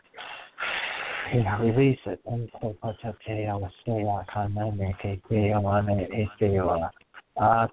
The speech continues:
te chi ko ko pa te a. Okay, now we're gonna send a grounding cord from your heart chakra to your ground star. O pa sa se te te no ma ko te a wa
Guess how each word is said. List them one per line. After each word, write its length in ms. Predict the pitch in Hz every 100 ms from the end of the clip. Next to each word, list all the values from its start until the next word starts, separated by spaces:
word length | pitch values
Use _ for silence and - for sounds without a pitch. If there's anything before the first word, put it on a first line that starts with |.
| -
te 180 | 98 98
chi 80 | 104
ko 240 | 98 104 98
ko 200 | - 107
pa 100 | 104
te 140 | -
a. 360 | 95 85 87 - 120
Okay, 260 | - 113
now 300 | 117 127 131
we're 80 | 139
gonna 220 | 135 127 -
send 160 | 127 113 - 123
a 40 |
grounding 380 | - 120 117 110
cord 300 | - 113 107
from 120 | 113
your 100 | 107
heart 240 | 104 113 107
chakra 260 | 107 104 101 -
to 80 | 104
your 260 | 101 104 101 - - _ _ - -
ground 340 | 123 123 120 110
star. 440 | - 113 110 110 101 -
O 180 | 110 110
pa 260 | - 104 98
sa 100 | 104 95 -
se 180 | 104 101
te 160 | - 104 -
te 160 | 107 107
no 160 | 107
ma 200 | 104 95
ko 200 | 95 92 -
te 80 |
a 200 | 104 107
wa 280 | 104 98 92